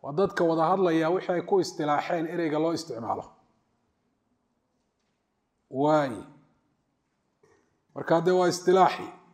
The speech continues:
Tayib. Ee, cidda wada hadlaysa haddii, haddii ahlu luga yihiin, wixii ay kelmadda u yaqaaneen dhexdooda haddii loo isticmaalo waa xaqiiqo.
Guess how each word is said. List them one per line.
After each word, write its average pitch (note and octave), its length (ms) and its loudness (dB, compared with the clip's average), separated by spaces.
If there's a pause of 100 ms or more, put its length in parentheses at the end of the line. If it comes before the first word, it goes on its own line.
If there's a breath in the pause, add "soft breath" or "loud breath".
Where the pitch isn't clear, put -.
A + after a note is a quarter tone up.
(640 soft breath)
Tayib. F3 320 8 (3000)
Ee, D3+ 340 -2
cidda G3+ 180 6
wada F#3+ 160 6
hadlaysa G3+ 320 2
haddii, E3 160 0
haddii F#3 220 2
ahlu F3 220 4
luga E3+ 240 6
yihiin, G#3 460 0 (260)
wixii F3+ 240 0
ay F#3 140 4
kelmadda F3+ 500 0 (1080)
u F#3 100 2
yaqaaneen F3 720 2
dhexdooda F3+ 540 0
haddii D#3+ 220 0
loo F3 120 2
isticmaalo D#3 520 0
waa E3 100 4
xaqiiqo. D3 380 -4